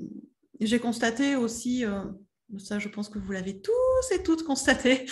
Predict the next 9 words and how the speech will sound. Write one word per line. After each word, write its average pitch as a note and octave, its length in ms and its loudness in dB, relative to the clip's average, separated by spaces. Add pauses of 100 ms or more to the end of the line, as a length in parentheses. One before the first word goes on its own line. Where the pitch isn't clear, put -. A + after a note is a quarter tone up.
(120)
<laughs> F4+ 160 -4
depuis, C#4 540 6
euh, A3+ 160 4
quelques B3 340 0
mois, A#3 380 2 (580)
l'augmentation A#3+ 1000 2 (200)
récurrente A#3 920 2 (460)
des C#4+ 140 4
prix. - 360 -4